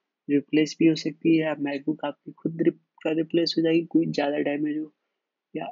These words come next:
आपकी battery रिप-, replace हो जाएगी। So, maximum count कितनी होती है, maximum cycle count कितनी होती है आपकी MacBook?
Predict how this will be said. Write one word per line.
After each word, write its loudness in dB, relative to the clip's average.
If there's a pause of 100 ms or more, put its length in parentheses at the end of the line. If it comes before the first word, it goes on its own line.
(140)
आपकी -8
battery 2
रिप-, -4
replace 0
हो 0
जाएगी। -6 (500)
So, 0
maximum -2
count 0
कितनी -2
होती -4
है, 2
maximum -2
cycle -2
count -4
कितनी 2
होती -2
है -4
आपकी -8
MacBook? -4